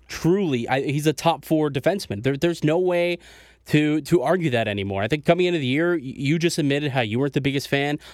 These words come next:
I always said he's a guy who's a third pairing defenseman who just happens to be playing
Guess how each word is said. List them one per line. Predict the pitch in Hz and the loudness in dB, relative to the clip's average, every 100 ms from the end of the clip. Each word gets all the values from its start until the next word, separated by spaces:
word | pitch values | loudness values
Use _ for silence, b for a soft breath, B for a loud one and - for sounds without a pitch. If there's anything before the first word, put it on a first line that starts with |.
| B | B
I | - 135 | 0 2
always | 160 160 147 | 2 0 0
said | 147 151 143 | 0 0 0
he's | 139 127 | -2 -2
a | |
guy | 113 123 135 127 | 0 0 0 -2
who's | 135 117 | -2 -2
a | |
third | 110 - 139 139 | -2 0 -2 0
pairing | 147 135 | -2 -2
defenseman | - 143 143 160 147 B B B - | -2 -4 -2 -2 -2 B B B 0
who | 131 | 0
just | 113 131 123 | 2 0 0
happens | - 135 131 151 135 | -2 -2 0 -2 -2
to | 139 | -2
be | 135 | -2
playing | - 139 147 156 | 0 0 0 0